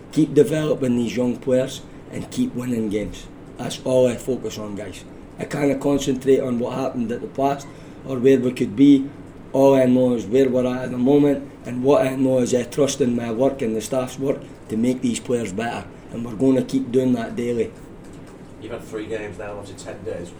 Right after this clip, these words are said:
Speaker 2: What have you seen in this squad to fulfil?
Speaker 1: Well, guys, it was a murder start, wasn't it? 'Cause you've got two,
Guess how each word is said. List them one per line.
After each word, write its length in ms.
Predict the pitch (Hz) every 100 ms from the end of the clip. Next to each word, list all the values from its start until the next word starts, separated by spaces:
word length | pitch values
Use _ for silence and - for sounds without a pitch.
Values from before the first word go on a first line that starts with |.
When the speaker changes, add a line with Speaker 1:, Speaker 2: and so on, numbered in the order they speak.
| - -
Speaker 2:
What 140 | 127
have 80 | -
you 100 | 113
seen 340 | 113 127 113 107
in 140 | 104
this 140 | 92 -
squad 300 | - 92 90 - - - -
to 100 | 101
fulfil? 500 | - 104 90 104 92 - - - - -
Speaker 1:
Well, 140 | 135
guys, 300 | 131 143 127
it 120 | 123
was 140 | 120 113
a 40 |
murder 400 | 123 151 120 127
start, 380 | - 139 113 110
wasn't 260 | 131 123 113
it? 80 | - -
'Cause 180 | 113 101
you've 120 | 107
got 260 | 135 131 -
two, 320 | 151 143